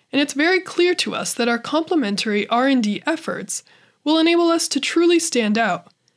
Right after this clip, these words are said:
especially on some of the fastest growing segments like life sciences, interpreting, or machine translation." One thing is for sure. It's another dramatic business announcement in a year that promises to be full of them.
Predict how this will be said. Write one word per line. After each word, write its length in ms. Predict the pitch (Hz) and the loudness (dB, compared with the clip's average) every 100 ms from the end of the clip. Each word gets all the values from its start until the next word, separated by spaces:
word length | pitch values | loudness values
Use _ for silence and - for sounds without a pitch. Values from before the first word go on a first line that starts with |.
| _ - | _ -4
especially 680 | 269 - 392 - 214 185 - | -4 -2 0 0 0 -2 -2
on 160 | 214 | -2
some 180 | 208 233 | 0 0
of 100 | 226 | 0
the 120 | 240 | -2
fastest 560 | - 269 294 - 370 - | 0 0 0 -2 -4 -2
growing 280 | 214 208 202 | -2 0 -2
segments 680 | - 330 220 170 - - - | -2 -2 -4 -8 -10 -10 -8
like 180 | 220 220 | -6 -4
life 280 | 214 233 311 | -2 0 0
sciences, 680 | - 190 185 190 185 190 - _ _ 220 | -2 -4 -4 -6 -6 -6 -10 _ _ -6
interpreting, 760 | 208 - 330 214 185 180 175 - _ _ | -4 -2 -2 -2 -6 -8 -12 -18 _ _
or 160 | 294 269 | 0 2
machine 340 | 233 202 185 | 0 -2 -4
translation." 880 | - 185 180 220 226 - 170 170 170 _ _ _ _ _ _ _ _ _ | -6 -6 -4 -2 0 -2 -6 -10 -14 _ _ _ _ _ _ _ _ _
One 240 | 269 339 381 | 0 0 0
thing 220 | 208 175 | -2 -4
is 120 | 180 | -8
for 140 | - 208 | -6 -2
sure. 460 | - 269 180 170 _ _ _ _ _ | 0 0 -2 -10 _ _ _ _ _
It's 160 | 294 285 | -2 2
another 340 | 320 349 392 | 2 4 2
dramatic 580 | 339 262 240 277 320 - | 2 2 2 0 -2 -2
business 420 | 247 247 254 - | -2 0 0 0
announcement 680 | 226 262 302 - 185 170 175 | 0 0 0 -2 -6 -8 -6
in 120 | - 285 | 2 4
a 40 | |
year 320 | 302 302 339 | 6 4 4
that 180 | 330 277 | 0 -2
promises 480 | 247 240 240 254 247 | -2 0 0 -2 -2
to 140 | - | -2
be 100 | 233 | -2
full 300 | 214 294 240 | -2 -2 -2
of 100 | 170 | -4
them. 320 | 170 165 175 | -8 -10 -12